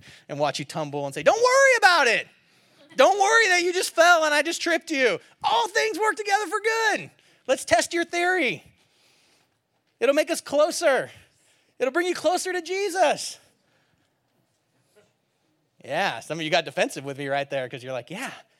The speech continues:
don't do that." So does it really work? We quote it,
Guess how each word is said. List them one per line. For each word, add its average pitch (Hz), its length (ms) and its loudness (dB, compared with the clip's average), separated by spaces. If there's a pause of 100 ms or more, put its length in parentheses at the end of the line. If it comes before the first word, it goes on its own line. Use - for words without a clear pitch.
(260)
don't 175 200 -2
do 214 160 -8
that." 120 300 -6 (580)
So - 180 2
does 262 140 4
it 285 80 -4
really 349 260 2
work? 403 560 2
We 220 100 -6
quote 330 320 6
it, 226 240 2